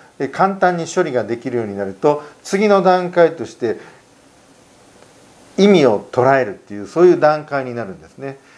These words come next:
最初にだから全部やってしまおうとするから、初心者の運転のようにもう必死になってもなかなかうまくいかず、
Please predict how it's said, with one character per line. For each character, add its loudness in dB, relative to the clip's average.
最 -2
初 -6
に -6
だ -2
か -6
ら 0
全 0
部 0
や 4
っ -6
て -10
し -12
ま -2
お -4
う -12
と -10
す -14
る -10
か 0
ら、 -4
初 0
心 -4
者 -4
の -10
運 -10
転 -6
の -4
よ -4
う -8
に -10
も -2
う -10
必 -10
死 -8
に -2
な 0
っ -6
て -10
も -8
な -2
か -4
な -2
か 2
う 2
ま 0
く -12
い -14
か -8
ず、 -14